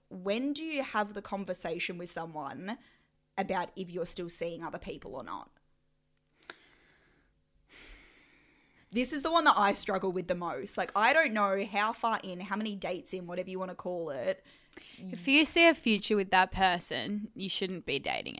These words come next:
Speaker 2: anyone else.
Speaker 1: Again, I dis-, like, I, no, I
Speaker 2: Why
Speaker 1: don't,
Speaker 2: do you
Speaker 1: I don't
Speaker 2: disagree?
Speaker 1: disagree with that. I, oh, this is really hard. So I just think within, like, the first couple of dates, like, say first three or four,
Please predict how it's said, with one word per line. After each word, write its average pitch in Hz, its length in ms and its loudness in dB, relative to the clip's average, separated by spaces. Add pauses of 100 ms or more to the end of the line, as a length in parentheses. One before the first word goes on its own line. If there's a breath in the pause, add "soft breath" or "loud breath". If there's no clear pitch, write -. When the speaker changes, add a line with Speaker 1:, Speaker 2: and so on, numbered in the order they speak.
Speaker 2:
anyone - 240 -12 (180)
else. - 320 -10 (340)
Speaker 1:
Again, 262 280 -8
I 277 80 -4
dis-, 247 360 -10
like, 233 220 2 (280)
I, 233 80 6
no, 247 180 0
I 254 140 10
Speaker 2:
Why 269 300 12
Speaker 1:
don't, 294 100 12
Speaker 2:
do 311 60 12
you 302 120 12
Speaker 1:
I 247 40 8
don't 269 100 12
Speaker 2:
disagree? 277 320 10
Speaker 1:
disagree 226 200 10
with 220 120 -4
that. 190 240 0
I, 247 460 2 (2000)
oh, - 360 -14
this - 180 -6
is 247 120 -8
really 302 240 -6
hard. 208 640 2 (200 soft breath)
So 240 520 6 (160)
I 247 180 6
just 320 180 -4
think 294 220 -6
within, 233 260 0
like, 208 240 -2
the 214 80 -2
first 202 400 2
couple 190 320 -4
of 175 120 -4
dates, 151 440 -4
like, 185 120 -4
say 185 180 0
first 185 260 -4
three 190 200 -2
or 180 100 2
four, 175 320 -2